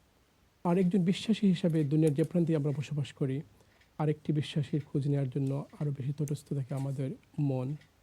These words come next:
হৃদয়। আমরা দেখি দুনিয়ার বহু প্রান্তে যখন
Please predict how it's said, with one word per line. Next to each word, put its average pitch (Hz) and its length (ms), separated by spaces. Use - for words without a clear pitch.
হৃদয়। 139 380
আমরা 214 200
দেখি 233 140
দুনিয়ার 185 320
বহু 151 160
প্রান্তে 175 320
যখন 160 180